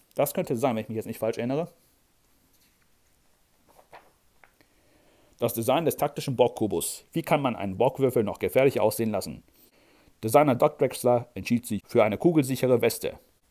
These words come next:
Äh, ja, äh, wie gesagt, also ich hätte es lieber komplett zugesehen, statt diese offenen Räume. Aber es ist interessant.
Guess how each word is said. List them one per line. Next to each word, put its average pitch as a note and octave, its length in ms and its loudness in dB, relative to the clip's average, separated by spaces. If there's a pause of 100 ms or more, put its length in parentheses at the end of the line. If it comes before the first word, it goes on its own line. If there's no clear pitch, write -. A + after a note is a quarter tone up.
(260)
Äh, - 680 -14 (140)
ja, A#2 340 2 (180)
äh, D#3+ 140 4
wie G3 60 0
gesagt, - 400 0 (100)
also B2+ 140 -2
ich - 160 -2
hätte F3+ 120 -4
es C#3+ 60 -4
lieber D3+ 220 2
komplett - 500 -4 (1160)
zugesehen, D3+ 580 0 (320)
statt - 160 -10
diese A2+ 160 -6
offenen A2+ 300 -6
Räume. A#2 400 -4 (1080)
Aber E3 260 8
es E3+ 120 0
ist D3+ 80 -6
interessant. C#3+ 680 -4